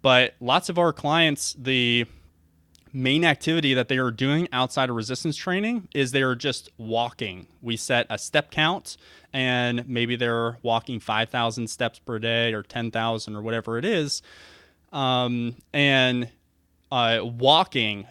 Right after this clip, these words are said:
just having some form of low impact activity can have a tremendous impact on your rate of fat loss without really, um, uh,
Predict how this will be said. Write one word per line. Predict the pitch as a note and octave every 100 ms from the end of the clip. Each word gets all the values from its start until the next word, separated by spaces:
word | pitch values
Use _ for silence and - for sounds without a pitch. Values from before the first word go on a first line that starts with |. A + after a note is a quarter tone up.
| -
just | E3+
having | - F3+ F3+ D3+
some | - C#3 C#3+ E3
form | - D3 D#3 F3+ G3 -
of | B2+ A#2
low | A2+ A#2 C#3
impact | C3+ B2+ B2+ C3 C3+
activity | A#2 - A#2+ D3+ G#3+ A#3 - _ -
can | B2+
have | C#3 C#3
a | C3+
tremendous | - - C3+ B2+ C3 C3+ F3 F3 D3+ -
impact | C3 A#2+ C#3 C3 C3 - -
on | C3 B2 A#2+ A#2 A#2 A#2+
your | - A#2+ A#2+ A#2+ A2+ A2+ - - _
rate | A#2 A#2 C3 -
of | A#2
fat | - A2 A#2 -
loss | D3+ G#3 A3+ - - _ _
without | C3 C3+ A#2+ C3 C#3+ F#3+ G3+ - - - _
really, | C3 B2 C#3 D3 C#3+ C3+ B2+ B2 - _ _ _ -
um, | B2 A#2 A2+ G#2+ G#2+ A2+ - _ _ _ - -
uh, | A#2 G#2+ G#2+ G#2